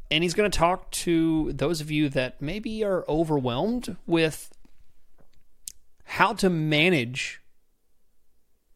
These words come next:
managing your Google Ads, how to manage the management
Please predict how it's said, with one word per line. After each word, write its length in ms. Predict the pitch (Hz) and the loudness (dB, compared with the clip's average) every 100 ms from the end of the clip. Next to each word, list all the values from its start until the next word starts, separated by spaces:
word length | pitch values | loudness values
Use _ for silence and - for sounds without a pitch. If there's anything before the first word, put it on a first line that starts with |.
| - _ _ - _ _ _ _ - | -20 _ _ -20 _ _ _ _ -4
managing 880 | 127 165 196 135 104 101 107 156 - _ | 4 6 8 6 0 -4 -6 -8 -12 _
your 200 | - 165 | 0 0
Google 300 | 160 170 185 | 2 2 4
Ads, 460 | 202 143 - - - _ _ | 4 0 -4 -12 -14 _ _
how 160 | - 156 | 4 6
to 80 | 156 | 6
manage 600 | 139 143 165 190 160 143 | 6 6 6 4 2 0
the 100 | 143 | 0
management 720 | 139 156 156 117 95 - - | 2 2 0 -4 -10 -12 -14